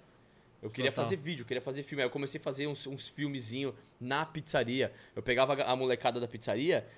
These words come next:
Speaker 1: e aí a gente fingia que um matava o outro e fazia barulho. Aí eu aprendi a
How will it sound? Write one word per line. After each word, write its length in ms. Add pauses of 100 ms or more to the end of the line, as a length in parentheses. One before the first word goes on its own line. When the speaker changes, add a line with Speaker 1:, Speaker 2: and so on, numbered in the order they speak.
(120)
Speaker 1:
e 280
aí 180
a 20
gente 160
fingia 380
que 100
um 60
matava 320
o 40
outro 420
e 20
fazia 260
barulho. 220
Aí 80
eu 40
aprendi 380
a 160